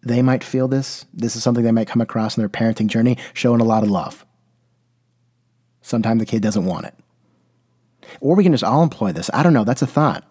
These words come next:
Just showing more love. Is that the message for this podcast? It might be.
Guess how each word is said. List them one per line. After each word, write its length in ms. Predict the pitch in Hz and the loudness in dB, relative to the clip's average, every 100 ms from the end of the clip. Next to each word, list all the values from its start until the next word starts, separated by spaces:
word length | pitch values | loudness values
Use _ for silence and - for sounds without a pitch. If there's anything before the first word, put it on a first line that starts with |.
| - | -10
Just 160 | 117 - | -4 0
showing 200 | 120 120 | 2 4
more 160 | 113 | 4
love. 180 | 104 123 | 2 0
Is 100 | 110 | 0
that 120 | 143 | 2
the 80 | 196 | 2
message 320 | 131 127 165 | 2 2 -4
for 100 | - | -2
this 140 | 170 143 | -4 -2
podcast? 320 | 156 170 - - - | -4 -6 -10 -16 -2
It 100 | 156 | 2
might 240 | 135 185 | 4 2
be. 360 | 151 165 120 | 2 2 0